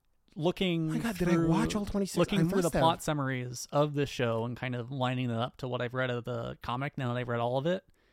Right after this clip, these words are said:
Speaker 1: i-, it is really interesting how it expands certain elements of the comic and then just completely cuts out others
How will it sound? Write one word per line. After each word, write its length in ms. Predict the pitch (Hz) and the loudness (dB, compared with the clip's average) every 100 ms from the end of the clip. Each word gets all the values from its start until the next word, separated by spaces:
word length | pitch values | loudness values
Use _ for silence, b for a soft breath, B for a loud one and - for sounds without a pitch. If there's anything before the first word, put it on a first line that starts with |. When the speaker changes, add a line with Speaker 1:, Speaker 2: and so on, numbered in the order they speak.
| _ _ | _ _
Speaker 1:
i-, 80 | 143 - | -12 -2
it 100 | 131 | 2
is 220 | 185 190 | 2 0
really 320 | 147 151 143 | 0 0 0
interesting 920 | 131 131 143 - 131 120 120 123 175 - _ _ _ _ | -2 -4 -6 -6 -6 -4 -6 -8 -10 -14 _ _ _ _
how 760 | - 127 123 120 120 120 117 - | -6 -2 -2 -2 -2 -4 -6 -4
it 140 | 120 | -4
expands 640 | 127 - - 135 143 147 | -4 -6 -2 0 0 -2
certain 220 | - 143 | -2 -2
elements 520 | 120 120 117 117 175 - | 0 0 -2 -4 -6 -10
of 140 | 123 | -8
the 80 | 135 | -8
comic 420 | - 117 110 123 | -6 -6 -6 -6
and 120 | 120 | -6
then 80 | 123 | -4
just 180 | 120 - | -6 -4
completely 480 | 123 - 156 135 117 | -4 0 -2 -2 -4
cuts 300 | 127 - 120 | -4 -4 -4
out 160 | 117 | -4
others 580 | 117 117 131 185 - - | -4 -4 -8 -10 -12 -14